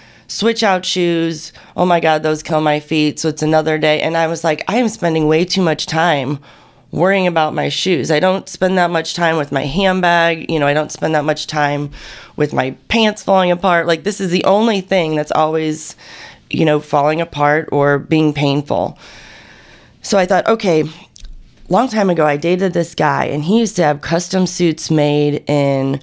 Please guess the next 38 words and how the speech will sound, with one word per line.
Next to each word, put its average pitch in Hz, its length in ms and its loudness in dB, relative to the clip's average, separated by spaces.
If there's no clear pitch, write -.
Thailand, 190 800 2
and 143 380 2
he 160 220 -2
could 143 280 0
design 175 480 2
them. 165 280 2
He, 147 400 -2
um, 135 540 -2
he, - 180 -6
he 160 160 -2
said 143 180 0
they 139 60 2
were 135 100 0
great 127 300 -4
quality. 190 460 2
He 170 140 -2
would 147 200 -2
go 180 200 4
there, 170 220 2
have 156 200 0
all 156 120 2
this 160 180 -2
stuff 156 240 -2
made, 151 360 2
and 147 140 0
then 143 160 2
it - 80 -2
was 147 300 -2
a 160 100 2
lot 165 240 0
more 151 540 2
economical 147 640 0
than 147 200 0
maybe 143 220 0
having 139 260 0
it - 100 -4
made 127 200 -2
here." 156 400 0